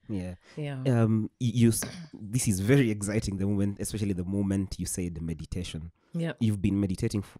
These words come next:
Speaker 1: all this time. So wh-, what's your technique? What's your approach?
Speaker 2: So I
Speaker 1: Is it
Speaker 2: tr-
Speaker 1: guided?
Speaker 2: It's some, most ti-, sometimes it's guided because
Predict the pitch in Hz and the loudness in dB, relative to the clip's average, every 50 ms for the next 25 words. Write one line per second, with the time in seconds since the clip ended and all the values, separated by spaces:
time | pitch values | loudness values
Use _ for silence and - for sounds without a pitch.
0 | _ _ - 101 104 95 98 92 - - 98 92 87 - - 95 87 - _ - | _ _ -4 -2 -2 -2 -2 -2 -4 -4 -6 -6 -6 -6 -8 -8 -10 -10 _ -12
1 | - 107 - 110 104 - - 98 - - 85 - - 95 104 110 - - - - | -10 -4 -2 -2 -2 -2 -4 -8 -8 -8 -10 -8 -8 -6 -6 -8 -8 -12 -20 -16
2 | - - 92 - - - 82 73 - - - 55 - - - - - _ _ - | -12 -12 -12 -10 -8 -8 -8 -6 -8 -8 -8 -10 -12 -14 -18 -20 -20 _ _ -20
3 | - _ _ _ _ _ _ - - - 185 170 - 165 165 165 101 110 113 185 | -20 _ _ _ _ _ _ -8 -6 -4 -4 -2 -2 -2 -2 0 2 0 0 0
4 | 185 117 113 117 101 110 104 110 107 - - - - - - 156 - - - - | 0 0 0 0 0 0 -2 -4 -4 -8 -10 -12 -12 -14 -12 -10 -8 -8 -8 -8
5 | - - 202 180 175 151 165 180 202 208 - - 190 - - - 185 180 180 196 | -6 -4 -2 -2 0 0 0 0 0 0 -2 -4 -6 -6 -4 -4 -2 -2 0 0
6 | 202 196 180 165 - - - 170 165 160 156 151 147 151 156 - 156 - - 170 | 0 -2 -2 -4 -6 -4 -2 -2 -2 -2 -4 -6 -8 -8 -8 -8 -8 -6 -4 -4
7 | 160 160 156 156 170 175 - | -2 -4 -4 -6 -8 -10 -12